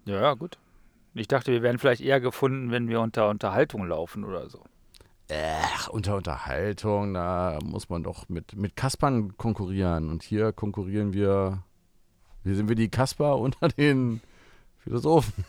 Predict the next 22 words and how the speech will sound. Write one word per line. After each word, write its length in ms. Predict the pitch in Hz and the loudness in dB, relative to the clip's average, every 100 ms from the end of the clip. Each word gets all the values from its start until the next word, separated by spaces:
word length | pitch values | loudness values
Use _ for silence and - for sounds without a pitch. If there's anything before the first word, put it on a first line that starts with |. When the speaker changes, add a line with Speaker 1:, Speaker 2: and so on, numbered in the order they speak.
| - | 4
Speaker 2:
Das 280 | 135 82 76 | 4 4 -2
ist 120 | - | -2
doch 100 | 95 | -2
auch 180 | 101 - | -4 -2
ganz 260 | 87 - | -2 -2
gut. 260 | 82 82 - - _ - | -6 -6 -8 -16 _ -8
Speaker 1:
Ich 220 | 131 - | -8 2
glaub, 200 | 156 156 | 4 6
wenn 180 | 131 117 | 6 6
wirklich 220 | 151 139 | 2 4
mal 100 | 135 | 2
so 100 | 120 | 4
ein 40 | |
richtiger 380 | 120 143 139 127 | 0 2 6 6
Philosoph 600 | - 127 120 110 139 - | 6 2 2 4 2 2
hier 140 | 123 | 0
mal 160 | 120 117 | 4 4
reinhört, 720 | 117 127 127 110 123 - - | 4 4 4 4 2 0 -2
der 140 | 113 107 | 0 0
schlägt 360 | - 120 - | 0 -4 -4
sich 200 | - 104 | -12 -6
wirklich 300 | 123 - 107 | -6 -6 -10